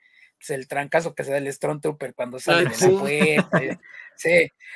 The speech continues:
Speaker 1: ese tipo de cosas, pues, creo que le da todavía un saborcito así rico a volver a ver las películas y que, y que te encuentres esas cosas, ¿no?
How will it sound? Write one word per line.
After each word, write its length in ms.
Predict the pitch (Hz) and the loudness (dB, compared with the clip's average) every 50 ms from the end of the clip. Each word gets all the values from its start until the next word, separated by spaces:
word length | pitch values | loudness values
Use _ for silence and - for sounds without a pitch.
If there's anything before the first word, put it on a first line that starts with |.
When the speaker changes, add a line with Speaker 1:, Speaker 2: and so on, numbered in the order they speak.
| - | 0
Speaker 1:
ese 220 | - 202 220 311 320 | 2 4 4 4 2
tipo 300 | 226 277 254 - 262 240 196 | 0 0 2 6 6 6 6
de 100 | 165 156 | 4 2
cosas, 300 | - 175 170 214 226 214 - | -2 -2 0 -2 -4 -4 -2
pues, 180 | - 170 147 | -4 -4 -2
creo 180 | - 240 262 269 | 0 -2 -2 0
que 100 | - 254 | 0 -2
le 120 | 226 175 147 | -2 -2 -2
da 140 | 147 147 147 | -4 -6 -2
todavía 340 | - 185 175 165 156 156 160 | 2 2 2 2 2 -2 -8
un 60 | 165 | -8
saborcito 640 | - - 156 117 117 - - 131 123 - 135 123 113 | -6 -6 -6 -6 -8 -16 -16 -14 -10 -8 -8 -8 -8
así 320 | 110 - - 127 127 131 | -10 -12 -12 -12 -10 -10
rico 320 | 123 117 117 110 - 143 139 | -12 -14 -16 -12 -8 -6 -6
a 60 | 120 | -6
volver 320 | 117 117 113 120 127 127 | -6 -10 -12 -8 -6 -6
a 80 | 123 117 | -6 -6
ver 120 | 120 123 | -8 -10
las 180 | 127 120 120 - | -10 -12 -12 -12
películas 560 | - 127 117 113 113 - - 147 156 135 - | -14 -14 -14 -14 -14 -10 -8 -8 -8 -8 -10
y 60 | 113 _ _ _ _ _ _ - | -16 _ _ _ _ _ _ -20
que, 140 | - 120 - | -20 -20 -20
y 120 | - 127 | -20 -20
que 100 | - 135 123 | -20 -18 -16
te 120 | - 117 | -16 -14
encuentres 380 | 117 - 135 120 - 123 - - | -12 -12 -12 -12 -14 -16 -16 -14
esas 240 | 127 - 123 113 - | -14 -14 -14 -14 -12
cosas, 360 | - 165 151 139 117 117 117 | -12 -12 -10 -12 -14 -14 -14
¿no? 160 | 131 170 - | -14 -16 -16